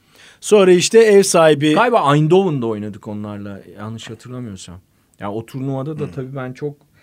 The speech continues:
Speaker 2: acayip bir mesai yapmıştım. Yani biraz Türk, e, milli takımından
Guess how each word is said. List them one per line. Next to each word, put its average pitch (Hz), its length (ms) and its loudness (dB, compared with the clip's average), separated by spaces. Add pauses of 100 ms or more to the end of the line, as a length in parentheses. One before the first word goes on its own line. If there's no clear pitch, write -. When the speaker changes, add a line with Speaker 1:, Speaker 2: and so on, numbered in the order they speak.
(340)
Speaker 2:
acayip 131 400 -4
bir 135 60 -10
mesai 120 480 -8
yapmıştım. 101 560 -14
Yani 110 300 -12 (480)
biraz 117 240 -12
Türk, - 240 -18 (220)
e, - 40 -20
milli 113 460 -10
takımından 123 540 -12